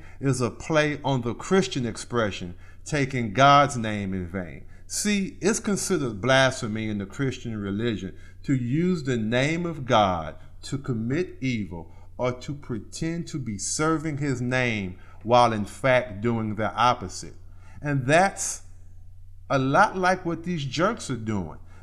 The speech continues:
They're using the nice guy name in vain. In other words, they are pretending to be nice so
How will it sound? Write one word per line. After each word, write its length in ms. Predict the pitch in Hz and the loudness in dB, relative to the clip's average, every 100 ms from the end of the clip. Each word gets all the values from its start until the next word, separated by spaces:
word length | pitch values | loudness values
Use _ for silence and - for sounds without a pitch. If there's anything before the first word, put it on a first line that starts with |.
| - | -2
They're 220 | 113 160 | 2 4
using 580 | 170 156 170 165 165 143 | 2 0 -2 -2 -2 0
the 120 | 123 | 0
nice 540 | 110 113 123 135 143 | 0 4 4 4 0
guy 360 | 139 127 123 120 | 0 4 4 4
name 520 | 117 110 123 131 131 | 0 0 2 2 0
in 160 | 120 107 | -2 -4
vain. 600 | 85 98 117 107 90 - | -4 -2 -2 -2 -6 -8
In 260 | 107 107 92 | -8 -8 -4
other 260 | 143 202 185 | 6 6 8
words, 580 | 123 113 101 95 90 - - - - | 4 4 4 2 -2 -12 -16 -16 -4
they 240 | 117 147 | 0 2
are 60 | 139 | 0
pretending 720 | 135 98 - - 180 185 190 | -4 -8 -6 0 2 2 -2
to 120 | 214 | -4
be 160 | 190 214 | -4 -2
nice 540 | 143 95 80 - - - - | -2 -2 -4 -10 -12 -14 -12
so 640 | - - 170 170 131 - | -8 0 2 2 0 -6